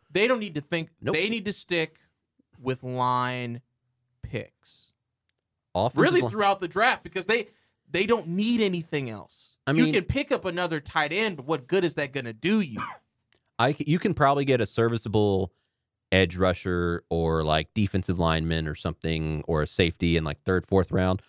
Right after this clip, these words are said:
Speaker 2: So I'm not saying, like, I need, I need a lineman first, second, third, fourth, but you gotta fit, you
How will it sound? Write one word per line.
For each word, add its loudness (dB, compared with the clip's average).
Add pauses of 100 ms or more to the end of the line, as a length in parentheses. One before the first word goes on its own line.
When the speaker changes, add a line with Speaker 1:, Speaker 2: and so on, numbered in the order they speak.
(100)
Speaker 2:
So 0
I'm 2
not 2
saying, 0
like, 0
I 2
need, -2
I 0
need 2
a 0
lineman 0
first, -2
second, -2
third, -2
fourth, -4 (220)
but 0
you 0 (420)
gotta 0
fit, -4
you -6